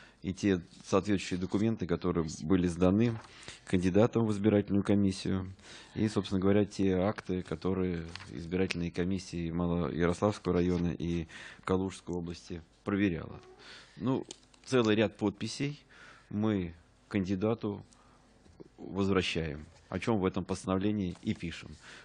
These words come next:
Ну, условно говоря, как можно не вернуть подписи, э, которые были неправомерно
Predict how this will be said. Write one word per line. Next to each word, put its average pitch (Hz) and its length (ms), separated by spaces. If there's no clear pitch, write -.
Ну, 127 200
условно 110 440
говоря, 98 480
как 117 300
можно 90 480
не 90 200
вернуть 95 480
подписи, 151 520
э, 85 840
которые 101 600
были 90 600
неправомерно 95 840